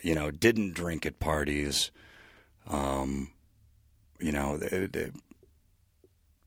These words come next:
I can't think of a really specific example, but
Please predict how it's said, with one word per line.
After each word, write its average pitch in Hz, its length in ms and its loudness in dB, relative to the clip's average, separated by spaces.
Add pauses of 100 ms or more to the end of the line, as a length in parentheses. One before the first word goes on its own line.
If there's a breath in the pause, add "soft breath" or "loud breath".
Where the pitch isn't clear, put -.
(840)
I - 60 -4
can't 127 280 0
think 95 200 0
of 82 100 2
a 82 80 2
really 82 360 2
specific 80 540 2
example, 78 540 2
but 82 260 0